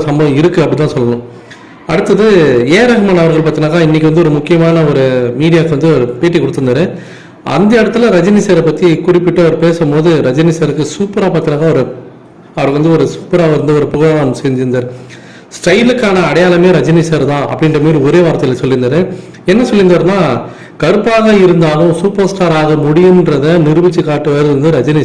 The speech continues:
சார். So, ஸ்டைலுக்கான மிகப்பெரிய அடையாளமாக திகழக்கூடியவர், அதுவும் உலக லெவல்ல திகழக்கூடியவர் பார்த்தீங்கன்னாக்கா ரஜினி சார் தான், அவர் மட்டும்தான் அப்படின்ற மாதிரி ஒரு விஷயமா அவர் வந்து சொல்லிருக்காரு சினிமா இண்டஸ்ட்ரியில. But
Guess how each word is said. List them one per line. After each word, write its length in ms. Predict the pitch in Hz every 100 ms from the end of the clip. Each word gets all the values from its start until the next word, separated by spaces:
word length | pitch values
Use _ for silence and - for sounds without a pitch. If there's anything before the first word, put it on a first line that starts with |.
| -
சார். 180 | 127 120 - - - - - -
So, 120 | - 131
ஸ்டைலுக்கான 640 | - 185 247 254 214 196 208 160
மிகப்பெரிய 440 | 165 196 196 202 175
அடையாளமாக 580 | 165 175 175 160 151 165 170
திகழக்கூடியவர், 840 | 165 175 175 165 147 139 151 190 139
அதுவும் 260 | 151 131 135
உலக 220 | 196 202 190
லெவல்ல 240 | 180 185 180
திகழக்கூடியவர் 680 | 160 165 160 165 147 139 139 135
பார்த்தீங்கன்னாக்கா 380 | 135 139 170 147
ரஜினி 260 | 127 165 151
சார் 160 | 135 120 131
தான், 140 | 127 - - - - - - 135
அவர் 180 | 151 139
மட்டும்தான் 440 | 151 175 180 175 156
அப்படின்ற 360 | 151 156 147 131
மாதிரி 180 | 156 156 131 123 117 139
ஒரு 80 | 127
விஷயமா 280 | 127 165 156
அவர் 140 | 147 131
வந்து 160 | 135 135
சொல்லிருக்காரு 380 | 139 131 123 123
சினிமா 180 | 156 160 135
இண்டஸ்ட்ரியில. 360 | 123 135 156 - - - - - - -
But 120 | 175